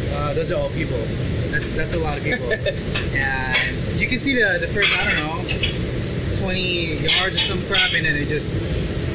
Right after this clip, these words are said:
Speaker 2: Do you,
Speaker 1: goes back.
Speaker 2: do you approach a show like that differently than if you're playing a more intimate, like, a club or smaller venue?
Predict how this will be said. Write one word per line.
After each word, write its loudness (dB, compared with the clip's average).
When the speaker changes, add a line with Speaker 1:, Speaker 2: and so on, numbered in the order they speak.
Speaker 2:
Do 2
you, 4
Speaker 1:
goes 0
back. -2
Speaker 2:
do 0
you 2
approach 0
a 0
show 2
like 0
that 2
differently 0
than 2
if 2
you're 2
playing 2
a 4
more 2
intimate, 0
like, 0
a 2
club 0
or 0
smaller 0
venue? 0